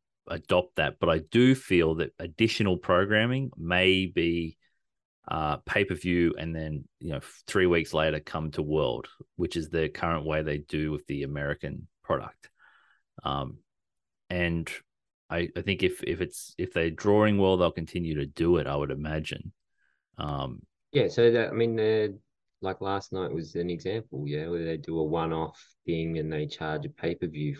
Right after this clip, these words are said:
Speaker 2: for it.
Speaker 1: Well, that's technically not a New Japan show, though. So technically that's World getting it, yeah.
Speaker 2: Will that end up on World for free, though?
Speaker 1: I don't
Speaker 2: Or
Speaker 1: know. I, I would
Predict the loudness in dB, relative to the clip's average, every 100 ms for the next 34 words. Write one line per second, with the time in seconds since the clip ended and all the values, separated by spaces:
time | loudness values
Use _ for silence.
0 | -2 2 2 0 -6 -10 _ 4 6 6
1 | 2 2 2 2 -2 -2 -2 0 2 4
2 | 4 4 4 2 0 0 0 0 4 4
3 | 4 2 0 -4 _ _ -6 2 2 2
4 | 4 6 6 4 0 4 6 4 0 -2
5 | -2 -6 -6 -6 -6 -10 _ _ 4 8
6 | 8 8 8 6 4 2 -6 _ 0 2
7 | 2 0 4 6 6 4 -4 -18 -6 0
8 | 2 0 -2 -8 _ _ -2 4 4 4
9 | 4 4 2 -4 _ _ _ _ -14 -4
10 | 0 4 2